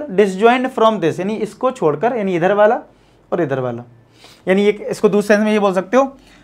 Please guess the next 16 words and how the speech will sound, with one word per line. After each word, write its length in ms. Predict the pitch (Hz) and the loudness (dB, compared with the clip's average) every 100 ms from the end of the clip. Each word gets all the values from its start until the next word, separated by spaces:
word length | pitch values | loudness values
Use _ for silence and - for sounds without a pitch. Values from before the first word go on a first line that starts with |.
| _ | _
माइनस 540 | 165 185 196 214 240 233 | -6 2 4 4 0 0
इनफाइनाइट 520 | 220 220 214 214 214 | -2 2 4 4 0
से 140 | 226 214 | -2 0
वन 300 | 170 226 269 - - - _ - - - _ - - | 2 2 -2 -10 -20 -20 _ -20 -20 -20 _ -16 -4
यूनियन, 540 | 170 190 202 220 269 262 - _ _ _ - | 0 0 0 -2 -2 -6 -14 _ _ _ -6
सॉरी, 160 | 185 | -4
माइनस 400 | 180 185 190 180 | 4 4 4 -2
वन, 220 | 170 226 254 - - - - | -2 -4 -6 -14 -20 -20 -4
माइनस 360 | 165 190 214 220 | 6 6 6 -2
इनफाइनाइट 320 | 208 208 208 | 0 0 0
से 80 | 208 | 0
माइनस 300 | 190 190 214 | 0 0 0
वन 140 | 226 | -2
और 240 | 269 214 175 | 2 0 2
वन 260 | 160 202 | 0 0
से 200 | 196 247 | 0 -2